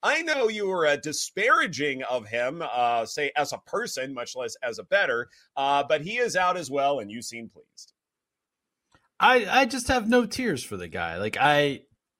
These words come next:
Speaker 2: I, I, like I said last week, I was definitely like, you know, I went the double heel route. He wanted to be the heel, so I was the heel against the heel. Joe and Aaron completely bought into it. "Oh, love the swag, blah, blah, blah." I mean, and then, I mean, shocker,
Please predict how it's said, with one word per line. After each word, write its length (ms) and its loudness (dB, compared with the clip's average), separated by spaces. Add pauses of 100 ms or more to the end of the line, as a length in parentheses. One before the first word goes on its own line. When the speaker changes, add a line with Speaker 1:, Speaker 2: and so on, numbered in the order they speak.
(120)
Speaker 2:
I, 160 4
I, 160 -2
like 200 6
I 80 8
said 220 4
last 320 4
week, 340 -10 (260)
I 140 6
was 140 0
definitely 320 0
like, 300 -4
you 100 -10
know, 80 -6
I 80 -6
went 180 -10
the 80 -16
double 380 -10
heel 240 -12
route. 180 -14
He 140 -14
wanted 160 -8
to 80 -12
be 80 -14
the 100 -14
heel, 240 -8
so 140 -8
I 20 -6
was 100 -10
the 60 -16
heel 220 -6
against 260 -10
the 100 -14
heel. 280 -12 (240)
Joe 320 10
and 100 8
Aaron 560 4 (320)
completely 460 -4
bought 320 2
into 320 -4
it. 80 0
"Oh, 500 0
love 300 -8
the 80 -12
swag, 680 -4
blah, 240 -6
blah, 220 -4
blah." 420 0
I 60 -4
mean, 200 -4
and 140 -2
then, 300 0 (520)
I 100 -2
mean, 200 -6
shocker, 880 0